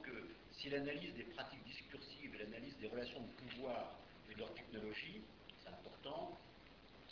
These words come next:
donc, euh, pratique discursive, technologie du langage, relation de pouvoir, technologie du pouvoir, lui était familière, il considérait qu'elle lui était devenue familière. En revanche, je le cite, l'étude des modes selon lesquels les individus sont amenés à se reconnaître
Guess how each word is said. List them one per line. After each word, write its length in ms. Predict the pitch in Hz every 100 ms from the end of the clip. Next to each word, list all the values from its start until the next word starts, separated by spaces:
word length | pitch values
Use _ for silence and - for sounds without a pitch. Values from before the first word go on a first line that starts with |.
| - -
donc, 100 | - -
euh, 40 | - -
pratique 260 | - - 95
discursive, 480 | - - 101 - 92 -
technologie 500 | - - 104 98 101 85
du 60 |
langage, 440 | 101 107 143 170 151
relation 220 | 131 -
de 220 | 98 -
pouvoir, 340 | 110 135 - -
technologie 440 | 120 117 110 95
du 80 | -
pouvoir, 460 | - - 113 117 - - - - 113
lui 140 | 139
était 180 | 143 139
familière, 500 | 143 113 113 151 196 98
il 180 | -
considérait 420 | 120 - 98 107 127
qu'elle 160 | - 90
lui 80 | 90
était 160 | 107
devenue 320 | 90 95 123 113
familière. 600 | 113 90 90 123 180 185 - - -
En 120 | 139
revanche, 460 | 139 151 147 123 - 113
je 60 |
le 60 | 107
cite, 280 | - 175 - - -
l'étude 380 | 147 135 - 117
des 100 | 120
modes 400 | 135 120 87 85 - - - -
selon 220 | 135 143
lesquels 280 | 143 143 139
les 160 | 120 143
individus 400 | 139 135 - -
sont 220 | 113 120
amenés 220 | 123 117
à 60 | -
se 140 | - -
reconnaître 540 | 135 139 123 113 -